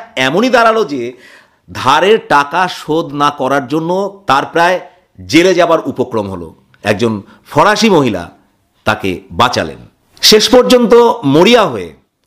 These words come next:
মধুসূদন দত্ত বিদ্যাসাগরের শরণাপন্ন হলেন। আঠারোশো চৌষট্টি সালের দোসরা জুন বিদ্যাসাগরকে লিখলেন তার প্রথম চিঠি। চিঠিতে অত্যন্ত করুণভাবে তিনি জানালেন টাকার অভাবে তার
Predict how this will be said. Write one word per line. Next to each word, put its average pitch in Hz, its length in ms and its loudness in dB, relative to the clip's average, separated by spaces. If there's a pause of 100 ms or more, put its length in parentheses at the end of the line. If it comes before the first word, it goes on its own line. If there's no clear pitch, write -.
(320)
মধুসূদন 160 420 2
দত্ত 143 420 2 (360)
বিদ্যাসাগরের 123 1200 -2 (100)
শরণাপন্ন 104 760 -2
হলেন। 82 260 -10 (840)
আঠারোশো 233 380 4
চৌষট্টি 240 520 0
সালের 226 260 2
দোসরা 214 300 2
জুন 202 280 -4
বিদ্যাসাগরকে 190 640 -2
লিখলেন 180 380 -2
তার 165 400 0 (320)
প্রথম 160 420 0
চিঠি। 101 460 -10 (380)
চিঠিতে 139 480 0
অত্যন্ত 208 440 0
করুণভাবে 165 680 2
তিনি 151 240 -6
জানালেন 127 540 -2
টাকার 160 460 0
অভাবে 139 520 -2
তার 135 400 -2